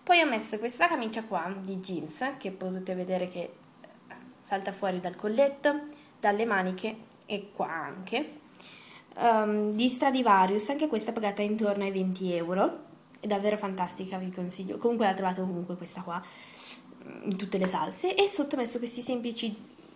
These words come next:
pantaloni grigi di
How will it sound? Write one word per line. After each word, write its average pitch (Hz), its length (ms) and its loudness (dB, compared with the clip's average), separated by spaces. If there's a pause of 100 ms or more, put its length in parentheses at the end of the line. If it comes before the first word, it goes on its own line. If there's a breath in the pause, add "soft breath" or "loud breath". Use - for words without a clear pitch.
(240)
pantaloni 214 840 2
grigi 185 520 0 (460 loud breath)
di 208 480 0